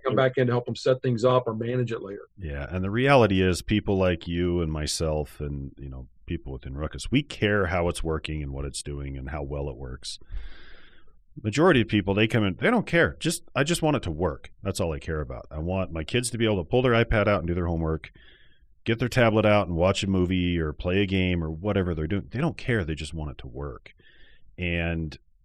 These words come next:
Speaker 2: you know, one of the biggest reality, realities behind that is even when you look at,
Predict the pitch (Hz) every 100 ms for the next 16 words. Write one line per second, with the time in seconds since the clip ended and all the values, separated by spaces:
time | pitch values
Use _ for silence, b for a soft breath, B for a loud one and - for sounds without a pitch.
0 | - 87 82 95 117 92 82 104 95 -
1 | 87 95 107 95 90 - - 85 92 160
2 | 92 76 80 85 80 82 80 78 123 151
3 | 139 117 113 113 107